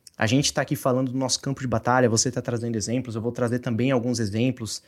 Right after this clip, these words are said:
de espelhamentos, exemplos de, de comunicação, enfim, camaleão, tudo mais, rapport, onde eu consegui ter muitos ganhos, ganhos que,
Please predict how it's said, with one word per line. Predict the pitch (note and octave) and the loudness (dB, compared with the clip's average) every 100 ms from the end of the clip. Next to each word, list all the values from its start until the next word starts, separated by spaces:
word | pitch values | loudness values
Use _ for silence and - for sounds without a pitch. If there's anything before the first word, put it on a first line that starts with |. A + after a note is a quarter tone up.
| - _ - | -20 _ -6
de | G#2+ A#2+ A2+ | 2 4 4
espelhamentos, | G2+ - A#2+ G#2+ C#3 C3 - | 2 2 2 4 2 2 -2
exemplos | G#2+ A#2+ B2+ A#2 | -2 -2 -2 -4
de, | A2+ A#2 A2+ | 0 2 2
de | G#2 A2+ G#2+ G2 | 2 0 0 0
comunicação, | - B2+ B2 G#2 - C#3 C3+ A#2 | 2 2 2 0 2 4 4 4
enfim, | A2 C3+ C3 | 2 0 0
camaleão, | A#2 A#2 A#2 B2+ | 0 2 2 0
tudo | A#2+ A#2+ | 0 -2
mais, | A2 A#2+ C3+ - - | 2 4 4 0 -4
rapport, | - B2+ - C#3 D3 - _ | -4 0 6 6 6 -2 _
onde | C3+ D3 | 0 0
eu | E3+ | 2
consegui | E3+ - D#3 | 0 0 -2
ter | F3 E3+ G3 | 0 2 2
muitos | E3 D#3+ D3+ | 2 0 0
ganhos, | B2+ B2 C#3 B2+ G#2+ - - _ | 2 4 4 4 2 -2 -8 _
ganhos | A#2 A2+ B2 - | 2 4 4 2
que, | C3+ B2 A#2 | 4 6 6